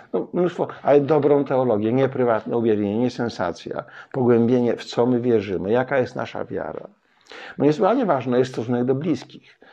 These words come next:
prawda? Teraz nagle jesteśmy razem, ale ważne jest, żeby być razem, a nie obok. Uszanować też swoją prywatność, to też jest potrzebne, ale to bycie razem ma być twórcze i musimy zrozumieć, że to jest trud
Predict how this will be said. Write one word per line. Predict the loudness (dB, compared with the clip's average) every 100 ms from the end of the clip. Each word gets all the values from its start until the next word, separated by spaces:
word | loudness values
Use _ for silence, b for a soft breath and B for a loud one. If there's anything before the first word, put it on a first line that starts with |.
| B B _
prawda? | -8 -6 -6
Teraz | -2 2 2 0 2
nagle | 2 2
jesteśmy | -2 -2 0 -2 -2 -10
razem, | -4 0 0 0 -2 -2 B B
ale | 0 2
ważne | 4 2 2 0
jest, | 0
żeby | 0 0
być | 0 -2 -6 B -4
razem, | -2 0 0 0
a | 0
nie | 0 0
obok. | 0 0 -4 -12 -20 _ _ _ _ _ -20 B B B
Uszanować | -2 2 2 2
też | -2 -6
swoją | -2 -2
prywatność, | 0 2 2 0 -8 -12 -16 -12
to | -8
też | -6 -6
jest | -6
potrzebne, | -8 -4 -2 -2 -6 -10 B B B
ale | 0 2
to | 2
bycie | 0 2 2
razem | 2 0 -4 -8 B -6
ma | -2
być | 0 -2 -8 -16
twórcze | -12 0 0 0 -4 -6 -6 B B 0
i | 2
musimy | 2 0 0
zrozumieć, | 0 0 0 -2 -2
że | -6 -2
to | -2
jest | -4 -6
trud | 0 2 2 -2